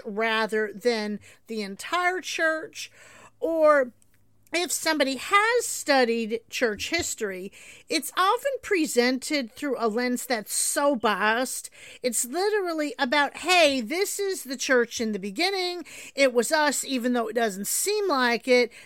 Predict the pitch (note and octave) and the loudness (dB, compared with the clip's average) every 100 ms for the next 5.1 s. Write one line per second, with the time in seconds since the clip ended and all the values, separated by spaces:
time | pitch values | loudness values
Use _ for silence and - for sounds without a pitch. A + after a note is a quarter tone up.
0 | - C#4 C#4+ C#4 C4 C#4 D4+ C4+ - C#4 | 0 2 4 4 2 0 -2 -2 0 0
1 | C4 B3 B3 A#3+ A3+ A#3+ A3+ - - F4+ | 2 0 0 0 2 0 -4 -8 -2 2
2 | E4+ D#4 C#4+ C4+ C4+ B3+ B3 B3 C4 B3 | 4 4 2 2 2 2 2 0 0 0
3 | G#3 A3+ B3 A3 - F#3+ - - _ - | 0 2 2 0 -2 -6 -8 -20 _ -20
4 | - _ _ _ _ _ _ _ - F#4+ | -20 _ _ _ _ _ _ _ 0 2
5 | - | 2